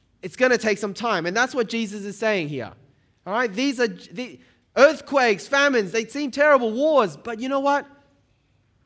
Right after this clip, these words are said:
Threat level is still on the first level. Remember that bushfire threat level? Threat level is still on the first level.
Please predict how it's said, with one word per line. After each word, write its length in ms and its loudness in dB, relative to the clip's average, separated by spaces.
Threat 420 2
level 360 4
is 120 0
still 260 -2
on 80 0
the 80 -4
first 460 -2
level. 420 -4
Remember 260 -4
that 140 0
bushfire 460 -2
threat 240 -6
level? 260 -4
Threat 240 -2
level 220 2
is 80 -4
still 120 -4
on 60 -2
the 80 -2
first 340 -2
level. 320 -4